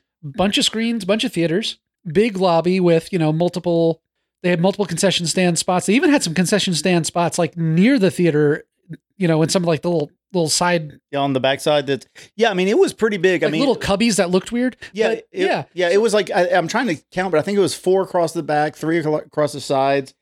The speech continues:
Speaker 1: And then two in, like, little random spots
Speaker 2: Yeah,
Speaker 1: lurking
Speaker 2: like,
Speaker 1: in
Speaker 2: ten,
Speaker 1: the
Speaker 2: ten or twelve screens and, you know, probably four different places that you could procure,
Speaker 1: At
Speaker 2: like,
Speaker 1: least
Speaker 2: popcorn
Speaker 1: twelve,
Speaker 2: and all
Speaker 1: yeah.
Speaker 2: that. Yeah.
Speaker 1: Yeah. Um, and obviously, you know, like a lot of theaters, they've had a lot of hard times lately.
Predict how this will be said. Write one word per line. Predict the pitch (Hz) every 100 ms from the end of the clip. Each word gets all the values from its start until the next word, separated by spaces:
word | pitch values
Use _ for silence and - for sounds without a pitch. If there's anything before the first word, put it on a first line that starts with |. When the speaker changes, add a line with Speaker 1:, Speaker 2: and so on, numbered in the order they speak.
| _
Speaker 1:
And | 214
then | 196 165
two | - 262
in, | 214
like, | 196 170
little | 202 175
random | 175 180 165
spots | - 180 180 - 185
Speaker 2:
Yeah, |
Speaker 1:
lurking | 170
Speaker 2:
like, | 208
Speaker 1:
in | 170
Speaker 2:
ten, | 185 160
Speaker 1:
the |
Speaker 2:
ten | 151 190
or | 214
twelve | 196 196
screens | - - 175 185 180
and, | 156 143 165
you | 156
know, | 147
probably | 156 160
four | 160 156
different | 156 165 143
places | 147 156 139
that | 139
you | 139
could | 135
procure, | 139 131 139 143
Speaker 1:
At |
Speaker 2:
like, | 160
Speaker 1:
least | 196 -
Speaker 2:
popcorn | 165 185
Speaker 1:
twelve, |
Speaker 2:
and | 143
all | 175 160 147
Speaker 1:
yeah. | 294 123
Speaker 2:
that. | - _ _ -
Yeah. | 220 202 - - - _
Speaker 1:
Yeah. | 233 220 196
Um, | 180 190 - _ -
and | 233
obviously, | 254 233 196 185
you | 196
know, | 170 160
like | 156
a | 156
lot | 151 147
of |
theaters, | 160 151 147
they've | 147
had | 151 151
a |
lot | 143 139
of | 139 - _ _ -
hard | 185 -
times | 175 160
lately. | 175 165 165